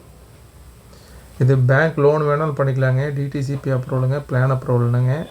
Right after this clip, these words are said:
சகல வசதிகளோடு இருக்குது. இது வந்து பெட்ரூமுங்க. எட்டுக்கு பதினாறுங்கிற அளவு இல்லைங்க. மாஸ்டர் பெட்ரூமுங்க இது. இதை with அட்டாச்சோட வந்துடும். அட்டாச் பாத்ரூம் பார்த்தீங்கன்னா நாலுக்கு எட்டுங்கிற அளவு இல்லைங்க.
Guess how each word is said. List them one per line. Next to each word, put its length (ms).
சகல 320
வசதிகளோடு 500
இருக்குது. 380
இது 120
வந்து 220
பெட்ரூமுங்க. 500
எட்டுக்கு 280
பதினாறுங்கிற 480
அளவு 140
இல்லைங்க. 280
மாஸ்டர் 420
பெட்ரூமுங்க 400
இது. 80
இதை 120
with 200
அட்டாச்சோட 560
வந்துடும். 320
அட்டாச் 400
பாத்ரூம் 320
பார்த்தீங்கன்னா 340
நாலுக்கு 420
எட்டுங்கிற 300
அளவு 140
இல்லைங்க. 240